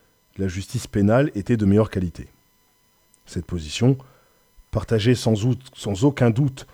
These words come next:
par tous les États totalitaires, témoigne de la méconnaissance de l'importance de l'avocat pénaliste. Si ce n'est l'avocat pénaliste,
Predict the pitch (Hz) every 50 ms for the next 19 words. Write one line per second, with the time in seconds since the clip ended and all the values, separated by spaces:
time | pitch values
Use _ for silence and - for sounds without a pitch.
0 | _ _ _ - - - 107 - - - 170 143 127 110 107 110 - 113 98 -
1 | 104 92 - 92 87 87 - - 120 135 160 156 - _ _ _ _ _ _ _
2 | _ _ _ - - 131 123 123 131 139 156 160 135 98 85 90 90 101 98 95
3 | 98 107 127 135 131 139 123 117 104 - - 147 185 185 - - - - _ _
4 | _ _ _ _ _ - 104 98 98 117 156 - - 151 - - - 85 90 -
5 | - - _ - 92 95 98 95 90 85 87 - 87 - 80 78 73 67 67 _
6 | - _ _ _ _ _ _ _ _ _ _ _ _ _ _ _ _ _ _ _
7 | _ _ _ _ _ _ _ _ _ _ _ _ _ _ _ _ _ _ - -
8 | 190 175 - 190 170 170 170 147 127 117 113 - 123 113 - 117 107 104 101 92
9 | 95 90 - _ _ - -